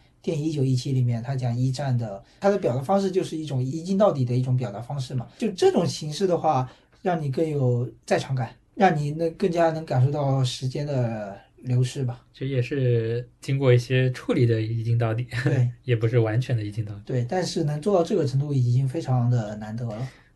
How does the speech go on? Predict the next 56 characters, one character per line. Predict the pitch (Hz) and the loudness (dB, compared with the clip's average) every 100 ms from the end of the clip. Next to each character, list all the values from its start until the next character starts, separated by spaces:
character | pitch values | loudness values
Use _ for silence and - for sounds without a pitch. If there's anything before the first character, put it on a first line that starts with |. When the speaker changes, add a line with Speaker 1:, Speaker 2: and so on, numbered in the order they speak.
| _ | _
Speaker 2:
对， | - 123 - _ _ | -10 -8 -8 _ _
也 | 123 117 | -2 -2
是 | 120 117 | 0 0
一 | 113 | 0
种 | 113 113 110 | -2 -4 -2
有 | 110 110 | -4 -4
追 | 107 131 | 0 0
求 | 127 120 | 2 2
的 | 113 | 2
表 | 110 | 0
现 | 110 117 110 | -2 -4 -4
吧。 | 117 - 120 | -4 0 2
Speaker 1:
嗯， | 120 - - - - | 0 -2 -12 -20 -6
其 | 202 | -2
实 | |
战 | 208 214 | 2 2
争 | 202 | 2
我 | 196 | 2
们 | 131 131 | 2 4
这 | - | 2
几 | 147 | 2
部 | 127 131 135 123 - _ - | 0 0 0 -4 -8 _ -4
如 | 180 | -2
果 | 170 | 0
能 | 139 139 | 0 -4
拓 | 127 208 | -4 -4
得 | 151 | -4
更 | 127 214 175 | -4 -4 -4
广 | - 98 107 | -6 -6 -6
一 | |
些， | 139 131 | -4 -2
就 | 156 | -2
是 | 151 | -4
把 | 131 | -6
这 | 120 196 | -2 0
几 | 147 | 0
种， | 147 123 - - _ _ | 0 -4 -6 -14 _ _
其 | - | 4
实 | 190 | 6
每 | 185 127 | 6 6
一 | |
部 | 208 | 6
都 | 196 185 | 6 6
可 | 160 | 4
以 | 143 135 | -2 -2
把 | 127 | -2
它 | 113 | -2
的 | 139 | -4
表 | 127 117 | -2 -4
现 | 143 127 | -2 -2
形 | 123 | 0
式 | 120 131 | -2 -2
说， | 123 127 | -2 -2
因 | 208 | 2
为 | 226 185 | 2 2
这， | - 254 | 0 -4